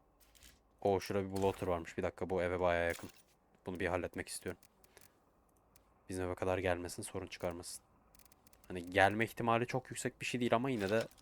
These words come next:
o riski almak istemiyorum. Nerede o bloater? Ha, tepelerin falan arkasında ya. Yok, tamam. Yok yok, buraya gelemez o, boş ver.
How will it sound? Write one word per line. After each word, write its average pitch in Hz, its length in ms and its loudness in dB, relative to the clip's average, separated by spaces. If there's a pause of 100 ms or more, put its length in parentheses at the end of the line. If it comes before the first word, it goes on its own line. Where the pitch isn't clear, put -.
(1300)
o 101 100 4
riski 92 220 -2
almak 90 240 0
istemiyorum. 87 420 -4
Nerede 95 180 -2
o 85 100 -2
bloater? 87 420 -6 (3000)
Ha, 98 460 6
tepelerin 101 380 0
falan 101 200 0
arkasında 95 560 0
ya. 82 160 0
Yok, 85 260 -4
tamam. 87 220 -10 (2750)
Yok 98 200 -2
yok, - 140 -14
buraya 90 160 0
gelemez 85 340 -4
o, 82 80 -4
boş 87 180 -8
ver. - 140 -10